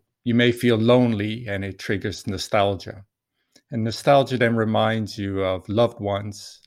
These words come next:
of positive relations you have had in the past, and you feel a little bit closer to those individuals.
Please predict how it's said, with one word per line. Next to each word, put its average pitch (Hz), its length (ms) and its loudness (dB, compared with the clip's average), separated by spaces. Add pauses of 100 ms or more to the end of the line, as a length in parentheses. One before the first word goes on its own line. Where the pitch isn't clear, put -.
of - 160 -20
positive 104 580 -2
relations 101 720 -4
you 98 120 -6
have 101 260 -2 (220)
had 101 320 0
in 95 80 -6
the - 60 -8
past, 95 540 -4
and 110 140 -4
you 117 80 -2
feel 123 520 -2 (420)
a - 20 -2
little 151 160 2
bit 143 240 -2
closer 131 500 4
to - 220 -6
those 92 260 -2
individuals. 90 840 -8